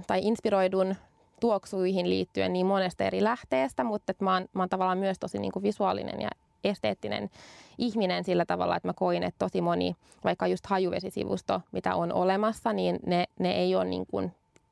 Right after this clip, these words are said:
visuaalisesti hirveän inspiroivia. Ja sitten ne puhuu vaan niinku hajuvesistä ja, ja mua kiinnostaa taas niinku tuoksut laajemmin, että mitä tuoksut tarkoittaa meidän elämässä ja minkä takia me niinku ajatellaan kaikki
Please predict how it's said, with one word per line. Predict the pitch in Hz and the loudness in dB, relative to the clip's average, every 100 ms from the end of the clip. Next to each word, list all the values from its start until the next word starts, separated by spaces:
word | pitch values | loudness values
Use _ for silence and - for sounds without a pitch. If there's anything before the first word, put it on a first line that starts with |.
| - - 185 | -12 -8 -2
visuaalisesti | 240 226 190 185 190 190 | -2 0 -2 -2 -10 -8
hirveän | 190 - - | -6 -6 0
inspiroivia. | 254 - 240 240 233 233 233 - - - - | 0 0 -2 2 2 2 0 -2 -20 -16 -4
Ja | 214 | 0
sitten | 269 - | 0 0
ne | 233 | -2
puhuu | 233 302 285 226 | 2 2 2 2
vaan | 214 214 | 0 0
niinku | 220 | -4
hajuvesistä | 226 277 214 - - 185 - 185 | -2 0 0 -2 -2 -4 -2 2
ja, | 190 190 - | 2 0 -2
ja | 190 190 - | 0 0 -2
mua | 214 247 208 | 0 2 0
kiinnostaa | 202 190 190 - 190 190 | 0 0 0 0 -2 0
taas | 196 196 202 | 0 -2 -4
niinku | 190 190 190 190 _ - - - - - - _ _ _ - | -6 0 0 0 _ -20 -20 -20 -20 -20 -20 _ _ _ -2
tuoksut | 247 208 - 196 190 - - | 2 2 0 -2 -2 -4 0
laajemmin, | 254 208 180 92 190 202 202 | 2 4 2 -2 -2 -2 0
että | 196 | 2
mitä | 254 247 | 2 2
tuoksut | 214 214 190 196 - | 2 0 0 -4 -2
tarkoittaa | 196 185 180 - 175 | 0 0 -4 -2 -2
meidän | 175 175 - | 0 0 2
elämässä | 190 185 190 - | 2 2 -2 0
ja | 190 | 2
minkä | 240 254 196 | 4 4 0
takia | 175 - 175 | -2 0 2
me | 175 175 - - | 4 2 0 -4
niinku | 190 180 196 | -2 0 0
ajatellaan | 185 185 185 175 170 185 185 - | 2 0 0 0 0 -2 -4 -8
kaikki | - 202 185 - 175 170 | -2 0 -2 -6 -6 -6